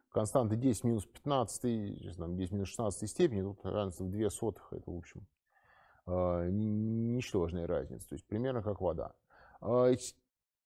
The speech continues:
с-, кис-, э, значит, э, сила кислот падает у спиртов при увеличении длины цепи и по-, и разветвлении её.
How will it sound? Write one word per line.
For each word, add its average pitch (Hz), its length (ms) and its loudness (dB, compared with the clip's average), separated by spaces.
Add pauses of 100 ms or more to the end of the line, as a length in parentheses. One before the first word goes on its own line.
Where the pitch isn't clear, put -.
(120)
с-, - 240 -10 (300)
кис-, 185 220 2
э, 180 360 10
значит, 180 400 4
э, 180 160 12
сила 220 440 8
кислот 202 720 2
падает 117 600 12
у 98 60 -2
спиртов - 840 8 (260)
при 165 300 12
увеличении 156 760 8
длины 160 540 6
цепи 117 640 2 (420)
и - 80 -6
по-, - 140 4
и 156 680 10
разветвлении 139 960 6
её. 202 540 4